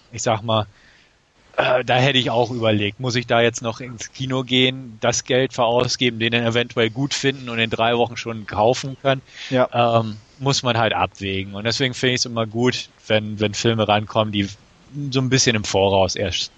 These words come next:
Speaker 1: erscheinen, regulär irgendwo. Weil dank, dank Internet und so kommt man ja gut an die Dinger ran heutzutage und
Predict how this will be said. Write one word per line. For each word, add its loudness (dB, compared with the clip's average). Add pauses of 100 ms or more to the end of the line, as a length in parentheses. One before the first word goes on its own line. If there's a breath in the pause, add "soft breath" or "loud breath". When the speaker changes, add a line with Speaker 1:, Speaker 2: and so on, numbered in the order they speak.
Speaker 1:
erscheinen, 0 (120)
regulär 2
irgendwo. -4 (560 loud breath)
Weil 4
dank, 0
dank 2
Internet 0
und -6
so 2
kommt 0
man 0
ja 4
gut -4
an 0
die 0
Dinger 2
ran 0
heutzutage 2
und -8